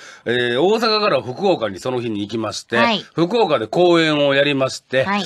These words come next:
Speaker 1: で、そっからね、えー、日帰りっていうかね、名古屋に入らなあかんから、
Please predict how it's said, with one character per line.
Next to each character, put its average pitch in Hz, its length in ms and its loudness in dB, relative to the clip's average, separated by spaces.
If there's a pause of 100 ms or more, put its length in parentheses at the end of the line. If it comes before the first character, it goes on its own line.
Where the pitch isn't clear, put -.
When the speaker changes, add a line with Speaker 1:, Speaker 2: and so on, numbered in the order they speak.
(160)
Speaker 1:
で、 139 1400 2
そ 131 160 -6
っ 101 40 -18
か 165 120 -2
ら 127 100 0
ね、 101 360 -8
え 101 640 -4
ー、 95 40 -10
日 135 140 -8
帰 131 180 2
り 120 60 -2
っ 104 40 -10
て - 160 -14
い 95 40 -10
う 85 60 -14
か 87 120 -10
ね、 87 100 -10
名 165 160 2
古 190 120 2
屋 131 80 2
に 104 60 -6
入 92 120 -6
ら 95 80 -4
な 87 120 -8
あ - 40 -12
か 85 140 -8
ん 82 60 -12
か 82 100 -6
ら、 104 140 -2